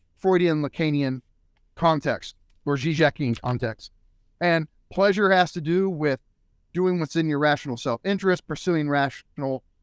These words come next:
goals, um, maintaining your health, doing what's best for you in the long term, maintaining your stability, ensuring your personal and social security, all this kind of stuff, right?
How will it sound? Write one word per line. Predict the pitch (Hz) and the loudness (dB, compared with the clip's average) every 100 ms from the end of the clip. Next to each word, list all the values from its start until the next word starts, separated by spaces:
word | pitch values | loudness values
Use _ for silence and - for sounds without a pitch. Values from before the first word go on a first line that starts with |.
| _ - | _ -2
goals, | 196 190 180 - _ _ _ | 0 0 -2 -8 _ _ _
um, | 143 135 127 123 117 | -2 0 0 -4 -8
maintaining | 147 165 170 165 202 185 170 | -6 -2 -2 -2 -2 0 -2
your | 143 135 | -2 -2
health, | 220 202 196 - _ - _ _ _ - | 2 4 2 -2 _ -20 _ _ _ -6
doing | 185 190 175 170 - | -2 0 0 -2 -6
what's | 156 165 160 - _ - - - | -8 -2 -2 -4 _ -20 -12 2
best | 190 175 | 2 2
for | - | 0
you | 180 170 | 0 0
in | 139 | -4
the | |
long | 139 202 220 196 | -2 2 2 2
term, | 214 202 202 190 156 | -2 0 0 -2 -2
maintaining | 151 147 196 180 165 | -4 -2 -2 -2 -2
your | 156 147 | -2 -4
stability, | - - - 185 196 190 190 180 _ _ _ | -6 -12 0 2 2 2 0 -2 _ _ _
ensuring | 160 160 - 196 196 185 175 | -6 -6 -4 -2 0 2 0
your | 165 160 | -2 -4
personal | - 185 - 185 180 | -2 -4 -2 -4 -2
and | - 151 143 139 _ _ _ | 0 0 -2 -4 _ _ _
social | - 180 170 | -4 -2 -2
security, | 151 156 - 214 208 202 196 | -6 -8 -2 0 2 0 0
all | 202 254 | 2 0
this | 285 - | -2 -4
kind | 247 214 | -2 -2
of | 190 | -2
stuff, | - 143 - | -2 -2 -2
right? | 135 151 | -2 -2